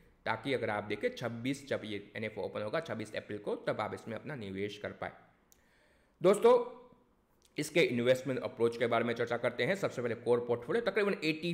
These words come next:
परसेंट पोर्टफोलियो जो थीम है उस पे आधारित रहेगा, मतलब मैन्युफैक्चरिंग सेक्टर के जो कंपनियां हैं उसमें ही ये फंड अपना at least एटी परसेंट पोर्टफोलियो रखेगा।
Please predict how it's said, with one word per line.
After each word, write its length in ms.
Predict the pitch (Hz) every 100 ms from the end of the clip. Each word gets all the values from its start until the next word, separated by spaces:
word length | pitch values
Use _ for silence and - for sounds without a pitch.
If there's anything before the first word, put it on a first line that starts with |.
| 170
परसेंट 320 | 139 - 135
पोर्टफोलियो 440 | 120 113 117 123 175
जो 140 | 131
थीम 340 | 113 - 131 123
है 80 | 208
उस 280 | - 117 -
पे 120 | 117
आधारित 600 | 110 - 107 110 117 117
रहेगा, 300 | 101 110 254
मतलब 240 | 101 95
मैन्युफैक्चरिंग 600 | 120 117 135 131 117 139
सेक्टर 280 | 123 110 113
के 160 | 107 120
जो 140 | 120
कंपनियां 540 | 117 - 107 - 110 101
हैं 140 | 220 - - -
उसमें 280 | 143 - 117
ही 60 | 120
ये 180 | 113
फंड 180 | 107 147
अपना 300 | 120 127 -
at 160 | - 139
least 480 | 151 156 - - 110
एटी 240 | 107 117
परसेंट 300 | - 131 120
पोर्टफोलियो 440 | 95 - - 104
रखेगा। 400 | 98 92 110 139